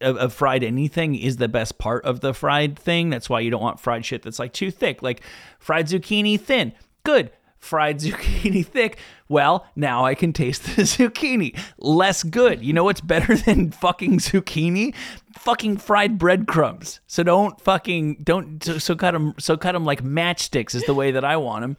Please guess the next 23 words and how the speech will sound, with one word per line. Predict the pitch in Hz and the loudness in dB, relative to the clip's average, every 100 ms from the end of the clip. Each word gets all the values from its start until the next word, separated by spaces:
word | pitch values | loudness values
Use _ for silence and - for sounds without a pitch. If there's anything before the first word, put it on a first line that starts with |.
| - - - - - - | -14 -20 -20 -20 -18 -4
Chicken | 214 220 262 | 0 0 -4
fingers | - 190 170 170 | -6 -4 -2 -2
are | 170 | 0
better | 151 156 170 | 2 2 2
than | 175 | 0
chicken | 165 170 - 165 | -2 -2 -2 -4
wings. | 127 113 127 | -4 -4 -4
I | 127 | -4
don't | 135 139 | -4 -4
care | - 170 | -4 -2
what | 175 165 | 0 0
anybody | 147 160 170 170 180 | -2 0 0 0 -2
thinks | - 143 143 | -2 -2 -2
about | 143 139 123 | 0 0 2
what | 143 | 2
it | 190 | 2
takes | 233 208 | 0 -2
to | - | -2
watch | 185 185 - | 0 0 0
the | 185 | 0
big | 220 208 | 0 0
Super | 277 226 220 | -2 0 0
Bowl. | 185 190 175 180 | 4 6 6 2